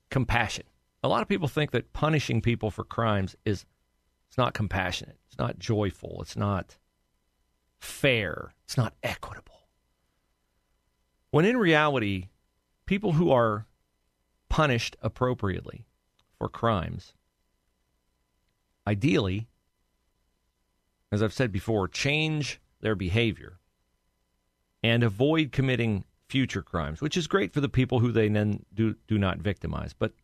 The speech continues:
at its root, the whole point of the endeavor is to keep the criminal from becoming a worse criminal.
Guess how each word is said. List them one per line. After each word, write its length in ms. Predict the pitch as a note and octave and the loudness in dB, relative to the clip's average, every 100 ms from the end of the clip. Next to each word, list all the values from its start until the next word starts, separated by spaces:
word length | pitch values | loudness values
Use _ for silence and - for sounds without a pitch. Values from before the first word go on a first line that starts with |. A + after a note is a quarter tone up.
| - | -4
at 140 | A#2+ A#2+ | 0 0
its 200 | A#2 - | -2 -4
root, 260 | F#3 A#2+ _ | -2 -2 _
the 280 | A2+ G2+ - | 0 0 -2
whole 520 | _ - C#3+ C#3 A#2 - _ _ _ _ - | _ -4 0 0 -2 -8 _ _ _ _ -8
point 320 | C3+ C3+ - | -4 -4 -4
of 100 | G#2 | -4
the 120 | G2 | -2
endeavor 540 | E2+ D#2+ A#2 F#2 - - _ _ _ _ _ _ _ _ | 0 2 0 0 -6 -12 _ _ _ _ _ _ _ _
is 160 | - A#2+ | -4 -2
to 120 | C3 | -4
keep 480 | - - F#3+ G#3 - - _ _ | -6 -6 -4 -4 -6 -16 _ _
the 180 | F#2 G#2+ | -4 -4
criminal 760 | - - D3+ D#3 G#2 - - - _ _ _ _ _ _ _ _ _ _ _ | -4 -6 -2 0 0 -4 -12 -20 _ _ _ _ _ _ _ _ _ _ _
from 220 | - B2 | 0 2
becoming 520 | A2 - C#3+ E3 D#3 | 0 0 0 2 0
a 100 | A#2+ | 0
worse 480 | G2 G2+ B2 B2 - | -2 0 0 0 -6
criminal. 420 | - G#2+ E2+ G1+ | -6 -6 -6 -12